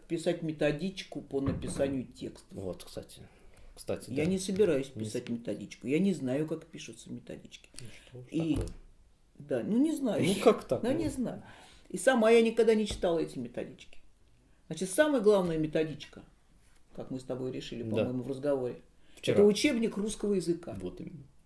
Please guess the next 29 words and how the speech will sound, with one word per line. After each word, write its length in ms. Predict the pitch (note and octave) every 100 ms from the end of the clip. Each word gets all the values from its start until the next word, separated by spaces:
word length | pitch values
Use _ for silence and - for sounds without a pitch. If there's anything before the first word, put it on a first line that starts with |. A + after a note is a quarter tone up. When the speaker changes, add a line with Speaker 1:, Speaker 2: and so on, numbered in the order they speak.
| -
Speaker 1:
Для 200 | D3+ E3
всех, 300 | E3 B3+ C#4+
кто 380 | D4 - F3 F3+ - - - -
начинает 320 | - C#3+ C#3
писать. 280 | - - - - - _ - - - - - -
Желательно 520 | E3+ A3 C4 C4+ G#3
хороший 480 | G#3 E3+ D3+ D3+ A#2+
учебник 560 | G#2+ - - - - -
русского 300 | - - F3
Speaker 2:
А 40 |
какой 200 | A#2 -
Speaker 1:
языка. 120 | -
Speaker 2:
хороший? 280 | - - - - - - -
Speaker 1:
Старенький 540 | - - D#3+ D#3 - -
какой-нибудь, 680 | - - - - - A3 - -
<laughs> 140 | -
несовременненький. 640 | F#3 F#3+ F#3 F3 E3 D#3+
Speaker 2:
Какой 60 | D#3
тебе, 120 | D#3
че, 220 | - C#3+ -
ст-, 440 | - - - A2
старое 440 | - A#2+ A#2 A2+
какое-нибудь? 420 | G#2 - - - F#3+
Speaker 1:
Ну, 100 | A3+
какой-нибудь, 580 | A#3 A#3+ A3 F#3 F3 -
э, 160 | E2+ - - - - - - - - -
советских 400 | - F3+ F3 -
времен. 260 | D#3 D3 A#2+
Speaker 2:
А. 140 | F#2